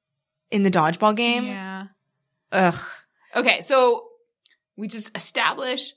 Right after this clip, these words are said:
Speaker 2: Xander and all these
Speaker 1: Oh, right, right, right.
Speaker 2: the
Speaker 1: Sorry.
Speaker 2: punks,
Speaker 1: I'm getting away.
Speaker 2: they all get, what, you used a great word for it
Speaker 1: I just
Speaker 2: earlier.
Speaker 1: said, uh, hyena glowy eyes.
Speaker 2: Hyena glowy eyes. And they become part hyena.
Speaker 1: Yeah, like, possessed by hyena spirits.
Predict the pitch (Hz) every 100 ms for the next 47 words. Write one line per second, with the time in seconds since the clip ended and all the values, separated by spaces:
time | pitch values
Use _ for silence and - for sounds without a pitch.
0 | _ _ - 208 233 233 233 - 170 -
1 | 196 202 220 - - 262 220 208 175 175
2 | 165 - 175 165 160 202 185 190 185 175
3 | 151 190 202 - 190 196 208 190 - 175
4 | 175 - - _ _ _ _ _ _ _
5 | 190 202 - - 202 240 226 254 240 -
6 | 104 107 170 - - 196 190 214 190 -
7 | - 190 175 180 185 180 175 165 131 127
8 | - - 226 214 240 220 202 110 92 -
9 | - _ _ 190 190 208 202 208 - 214
10 | 180 160 160 180 - _ _ _ - -
11 | - - - - 247 233 247 254 247 233
12 | 170 - - - - 220 180 170 - -
13 | - 254 226 196 170 175 220 - 320 381
14 | 381 -